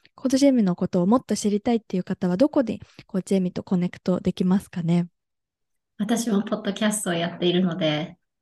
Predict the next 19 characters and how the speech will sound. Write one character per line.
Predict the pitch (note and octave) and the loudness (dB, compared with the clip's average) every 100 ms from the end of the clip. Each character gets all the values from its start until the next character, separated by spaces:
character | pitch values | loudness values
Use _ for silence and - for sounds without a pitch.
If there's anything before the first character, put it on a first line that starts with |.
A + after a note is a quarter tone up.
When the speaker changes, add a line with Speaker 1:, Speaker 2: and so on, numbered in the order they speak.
| _ _ _ _ _ - | _ _ _ _ _ -2
Speaker 2:
that's | E3+ - - | -2 -2 -4
the | |
best | E3+ E3 - - | -2 0 -2 -2
place, | F#3 C#3+ - - - _ _ - | -2 -2 -2 -4 -8 _ _ -10
to, | - G3 F3+ E3+ - - | 0 4 4 2 -4 -4
like, | F#3+ F3+ F#3 | -4 -2 0
get | F3+ | 0
to | - | 2
know | F#3+ E3+ | 2 2
me. | D#3+ F#3 - _ - | -2 -10 -14 _ -6
Speaker 1:
う | G3+ | -4
ん。 | G3 F3+ | -4 2
Speaker 2:
Instagram | D#4+ F4 F#4 G4+ D#4 F#3+ | 4 6 4 4 4 4
も | F#3 | 4
あ | |
る | C#4 | 2
け | - | 0
ど、 | F#3 F#3+ F#3 E3+ - _ _ _ _ _ _ _ _ _ _ _ _ _ _ _ | 0 2 2 0 -6 _ _ _ _ _ _ _ _ _ _ _ _ _ _ _
本 | - - D#4 - | -10 2 2 2